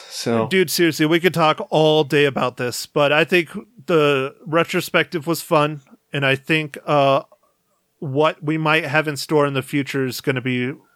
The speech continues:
Speaker 2: the talk you guys probably wanna pay attention to. It's fun to geek out over this, but we're also here to kinda try and help guide you guys into the next world of the Marvel Cinematic Universe,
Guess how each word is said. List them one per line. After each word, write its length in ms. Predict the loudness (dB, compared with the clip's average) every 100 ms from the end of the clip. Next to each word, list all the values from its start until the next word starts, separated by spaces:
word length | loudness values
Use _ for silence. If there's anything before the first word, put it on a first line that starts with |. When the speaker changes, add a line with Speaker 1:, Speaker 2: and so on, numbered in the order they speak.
| _ _ _ _ _ _ _ _ -2
Speaker 2:
the 100 | -2
talk 360 | 2 2 0 _ _ -8
you 140 | 0
guys 220 | 0 0
probably 280 | 2 0 2
wanna 200 | -4 -4
pay 160 | -4 -4
attention 380 | -6 -10 -10 -8
to. 140 | -4
It's 180 | -4 0
fun 220 | 0 2
to 80 | 0
geek 260 | -4 -4 0
out 200 | 2 0
over 160 | -4 -4
this, 380 | -4 -4 -12 _ _ _ _ _ _ _ _ _ _ -8
but 420 | 0 2 2 0
we're 180 | 0 2
also 280 | 2 0 0
here 140 | 0
to 120 | -2 -8 _
kinda 240 | -4 -4 -2
try 200 | -2 -2
and 100 | -2
help 360 | -2 -2 _ -20 _ _ _ _ _ _ _ -14 -2
guide 400 | 0 2 0 -4
you 100 | 0
guys 340 | 2 2 0
into 180 | -4 -6
the 100 | -6
next 320 | -4 -4 -4
world 340 | -4 0 0 0
of 300 | -2 -6 -4
the 80 | -2
Marvel 300 | 2 2 0
Cinematic 500 | -4 -4 -2 -4 -2
Universe, 480 | -4 -2 -4 -6